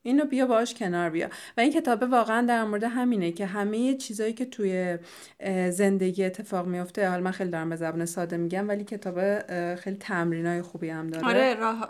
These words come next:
Speaker 2: راه حلای خیلی
Speaker 1: آفرین،
Speaker 2: خوبی
Speaker 1: دقیقاً
Speaker 2: داره.
Speaker 1: راه حل می‌ده. یعنی
Speaker 2: آره.
Speaker 1: نمیگه که این موضوع هست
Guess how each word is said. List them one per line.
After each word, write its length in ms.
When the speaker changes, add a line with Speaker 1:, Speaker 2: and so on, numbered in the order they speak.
Speaker 2:
راه 200
حلای 380
خیلی 40
Speaker 1:
آفرین، 380
Speaker 2:
خوبی 120
Speaker 1:
دقیقاً 200
Speaker 2:
داره. 100
Speaker 1:
راه 200
حل 260
می‌ده. 180
یعنی 140
Speaker 2:
آره. 100
Speaker 1:
نمیگه 300
که 260
این 200
موضوع 480
هست 580